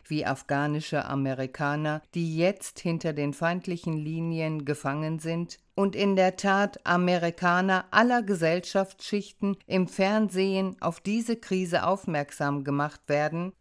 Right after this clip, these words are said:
treffen sie auf Regierungsvertreter, die nicht nur nicht ehrlich sind, sondern auch verwirrt oder schlichtweg lügen. Biden im Clip:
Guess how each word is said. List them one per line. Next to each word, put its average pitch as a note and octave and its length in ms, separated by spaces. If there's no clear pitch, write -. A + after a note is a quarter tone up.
treffen A#3 480
sie F3+ 200
auf D#3 340
Regierungsvertreter, F#3 1500
die F#3+ 100
nicht G#3 400
nur E3 360
nicht F3+ 640
ehrlich D3+ 540
sind, G#3 440
sondern G3+ 480
auch F#3 280
verwirrt F3 800
oder F#3+ 260
schlichtweg F3 800
lügen. G3 580
Biden E3 560
im D3 240
Clip: E3 400